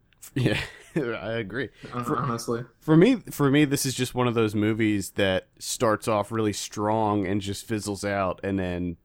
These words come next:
Speaker 1: because it has such a weak end, it's, it leaves a bad taste in your mouth.
Speaker 2: Mm-hmm. Yeah. And then Kate Flannery shows up again. I'm like, "Oh, fuck, she's the principal."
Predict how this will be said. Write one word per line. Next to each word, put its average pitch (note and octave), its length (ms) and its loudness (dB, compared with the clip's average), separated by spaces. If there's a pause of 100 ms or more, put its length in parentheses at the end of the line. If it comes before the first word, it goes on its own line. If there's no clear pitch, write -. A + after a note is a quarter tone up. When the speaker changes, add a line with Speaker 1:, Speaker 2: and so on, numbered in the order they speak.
(180)
Speaker 1:
because A2 680 2
it G2 120 -2
has G2+ 240 -2
such - 200 -10
a G#2 60 -2
weak F#2+ 380 -4
end, F#2+ 340 0
it's, - 440 -8 (280)
it F#2 180 -8 (200)
leaves G#2 240 -4
a E2+ 40 -16
bad E2 260 -6
taste F2+ 280 -6
in F#2 60 -6
your E2+ 100 -6
mouth. E2+ 260 -6 (260)
Speaker 2:
Mm-hmm. C3 300 2 (300)
Yeah. A2 240 -4 (840)
And A#2+ 120 -6
then G#2 140 -12
Kate C3+ 320 -4
Flannery B2 400 2
shows C3 320 0
up C3+ 220 4
again. C#3 200 0
I'm C3 140 0
like, A#2+ 200 0
"Oh, B2 140 -4
fuck, C#3+ 340 -4
she's C#3 240 -6
the C#3 60 -10
principal." B2 680 -4